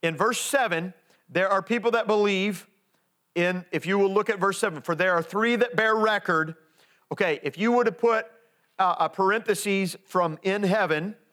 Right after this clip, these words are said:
and go all the way through verse eight, and there are three that bear witness in the earth, and put in parentheses there. There's a big, the big contest over John, First John chapter five is that most, a lot,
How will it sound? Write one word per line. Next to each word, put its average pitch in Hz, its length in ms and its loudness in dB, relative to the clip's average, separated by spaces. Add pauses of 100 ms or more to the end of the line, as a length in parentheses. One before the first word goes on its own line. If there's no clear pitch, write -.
(420)
and 165 160 -2
go 180 180 2
all 208 200 2
the 247 80 2
way 226 260 2
through 220 260 -2
verse 190 360 0
eight, 165 280 -2
and 160 100 -6
there 170 140 2
are 160 80 2
three 202 240 -2
that 185 160 0
bear 185 160 2
witness 180 400 -2
in 180 200 -2
the 165 180 -2
earth, 185 240 2
and 156 80 -10
put 170 180 -4
in 208 220 -2
parentheses 180 640 -4
there. 139 340 -2 (560)
There's 175 200 0
a 165 60 0
big, 233 400 0
the 175 80 -2
big 240 300 -2
contest 226 640 -2
over 185 160 -2
John, 180 420 -2 (180)
First 208 220 -2
John 190 160 -2
chapter 175 240 -4
five 147 460 0 (420)
is 156 140 -4
that 170 180 -2
most, 202 640 -2 (1160)
a 156 60 0
lot, 170 720 0